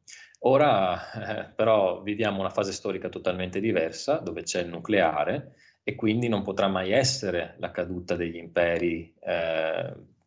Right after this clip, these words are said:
degli imperi centrali, per esempio nella Prima Guerra Mondiale. Sarà una cosa molto più dolorosa e dalle conseguenze imprevedibili.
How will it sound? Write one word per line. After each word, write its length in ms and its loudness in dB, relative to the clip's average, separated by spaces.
degli 200 0
imperi 300 4
centrali, 520 2
per 120 -4
esempio 300 -4
nella 160 -2
Prima 220 -6
Guerra 180 0
Mondiale. 760 -2
Sarà 260 2
una 180 2
cosa 260 2
molto 340 -2
più 140 -4
dolorosa 960 2
e 160 -6
dalle 320 2
conseguenze 580 -4
imprevedibili. 880 -2